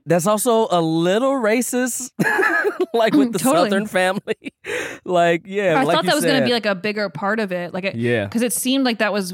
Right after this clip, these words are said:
Speaker 2: the setup at the beginning. Like, it seemed really, the,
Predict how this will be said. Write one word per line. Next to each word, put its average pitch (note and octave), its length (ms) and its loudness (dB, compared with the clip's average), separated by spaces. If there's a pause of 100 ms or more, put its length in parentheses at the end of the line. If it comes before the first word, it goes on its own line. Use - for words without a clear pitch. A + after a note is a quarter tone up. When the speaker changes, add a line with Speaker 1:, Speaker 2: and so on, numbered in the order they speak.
Speaker 2:
the G3 140 -6
setup G#3 360 -2
at E3+ 100 -4
the E3+ 80 -8
beginning. F3 420 -6
Like, E3 200 -10 (460)
it F#3+ 220 0
seemed A3+ 320 2
really, F#3+ 840 -2
the, F#3 320 0